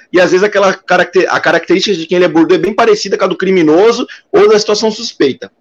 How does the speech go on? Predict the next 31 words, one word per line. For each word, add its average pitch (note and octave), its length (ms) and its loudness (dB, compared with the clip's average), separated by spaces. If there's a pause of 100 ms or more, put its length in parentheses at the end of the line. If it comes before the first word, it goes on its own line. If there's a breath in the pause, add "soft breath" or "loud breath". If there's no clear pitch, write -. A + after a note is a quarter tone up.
(540)
E C#4+ 80 -4
a C4+ 80 2
terceira G#3 440 2
coisa F3 580 0 (480)
é F3 380 2
a D#3 100 2
somatória A#3+ 720 2
do G#3 140 -4
que - 80 -2
esse F3 320 0
policial, D#3+ 560 0
do - 80 -6
que E3+ 80 -2
esse D#3 120 -4
operador D#3+ 400 0
viveu E3 400 0
na A3+ 80 0
vida E3+ 220 0
dele, D#3+ 220 0
é - 20 -2
o - 20 -4
que D#3 60 -10
eu D3+ 60 -10
tô D#3 80 -10
te - 60 -12
falando, C#3+ 200 0
de D3 80 0
ocorrências F3 560 -2
de C#3+ 80 -2
alta F3 220 0
complexidade, E3 920 -2